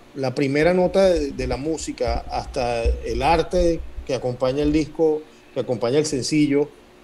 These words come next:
eh, es algo auténtico y, y, y que no pretende ser más de lo que es, ¿sabes?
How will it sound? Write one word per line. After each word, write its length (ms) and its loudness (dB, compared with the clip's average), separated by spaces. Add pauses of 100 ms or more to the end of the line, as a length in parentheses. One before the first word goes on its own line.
(120)
eh, 340 -2 (200)
es 60 -4
algo 500 4 (720)
auténtico 800 2
y, 340 -2
y, 640 -14
y 60 -10
que 160 -2
no 180 2
pretende 500 4
ser 200 2
más 180 2
de 80 4
lo 120 4
que 240 0
es, 220 -4 (1000)
¿sabes? 280 0